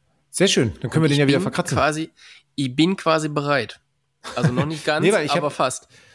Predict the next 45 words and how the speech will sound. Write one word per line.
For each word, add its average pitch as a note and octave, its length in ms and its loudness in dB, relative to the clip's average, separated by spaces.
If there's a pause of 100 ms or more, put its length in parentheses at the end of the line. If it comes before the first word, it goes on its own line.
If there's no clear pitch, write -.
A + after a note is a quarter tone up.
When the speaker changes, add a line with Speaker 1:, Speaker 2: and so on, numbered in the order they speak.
(460)
Speaker 1:
Hast D#3 200 -4
du D#3+ 40 2
ja D3 60 6
sicherlich C#3+ 480 -2
auch G3 160 0
gelesen, C#3+ 280 2
dass A#2+ 100 -4
sie C3 100 -2
den B2 220 2
Bikepark C3 400 -2
in B2 160 -4
Lac B2 220 -4
Blanc F#3+ 340 -4
schließen A2+ 420 -4
wollen. B2 400 0 (380)
Speaker 2:
Mhm. C#3+ 360 -4
Speaker 1:
Da A#2 120 -2
dachte A#2+ 160 -6
ich, - 80 -10
muss B2+ 180 -8
man B2 120 -2
noch B2 80 0
mal A2+ 120 0
hin. D#3 200 -2 (600)
Speaker 2:
Ja? D#3 320 -2 (760)
Speaker 1:
Ja. B2 100 -2
Speaker 2:
Ja, B2+ 140 0
jetzt - 320 -10
Speaker 1:
Aber C3+ 100 2
ist C#3+ 120 0
krass, F#3 300 0
ha-, D3+ 200 2
hast D3 180 0
du - 40 0
das D#3+ 80 -2
mitbekommen? A#3 420 0 (540)
Speaker 2:
Nee, C3+ 160 0
überhaupt B2+ 380 -2
nicht. A2 200 -12 (320)
Speaker 1:
Nee, A2+ 240 -8
aber B2 120 -6
kennst F3+ 220 -2
du C3 40 -2
den A2 100 -2
Bikepark? A2 480 -6